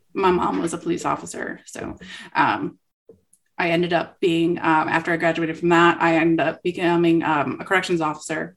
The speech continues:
So I did that for almost eight years, um, in New York State. I worked in a men's prison, um, but I ended up getting hurt. I was, um,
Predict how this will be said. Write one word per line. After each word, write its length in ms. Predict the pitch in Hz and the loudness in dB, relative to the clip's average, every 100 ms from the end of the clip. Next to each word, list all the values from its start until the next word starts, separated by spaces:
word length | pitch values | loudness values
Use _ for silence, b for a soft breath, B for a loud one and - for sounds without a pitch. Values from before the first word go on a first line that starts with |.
| B B B B _ - | B B B B _ -8
So 220 | - 165 | 2 4
I 80 | 165 | 4
did 140 | 165 | 2
that 260 | 156 156 - | 2 2 0
for 280 | 180 165 | 0 0
almost 340 | 165 175 165 - | 0 0 -2 0
eight 140 | 202 | 0
years, 520 | 233 170 170 175 - B B B 185 B B _ - | 2 2 2 0 -4 B B B -20 B B _ 0
um, 280 | 180 175 180 | 4 6 4
in 100 | 175 | 4
New 80 | |
York 180 | 160 190 | 2 0
State. 440 | - - 220 233 - B - | -2 0 0 0 -6 B -4
I 40 | |
worked 240 | 190 180 | -2 -2
in 60 | 196 | -2
a 40 | |
men's 240 | 190 180 185 | 2 2 2
prison, 480 | - 190 208 247 247 B B - | 0 2 4 2 2 B B -2
um, 560 | 185 170 170 165 170 185 _ _ _ _ _ | 4 6 6 6 4 -2 _ _ _ _ _
but 200 | 175 165 | 0 2
I 20 | |
ended 160 | 175 185 | 2 0
up 140 | 170 | 0
getting 200 | - 175 | 0 0
hurt. 360 | 185 226 240 - - _ _ _ - | 0 0 -2 -2 -12 _ _ _ -6
I 220 | 180 170 | 0 2
was, 240 | 170 170 165 | 2 0 -2
um, 400 | 156 151 151 | -2 0 0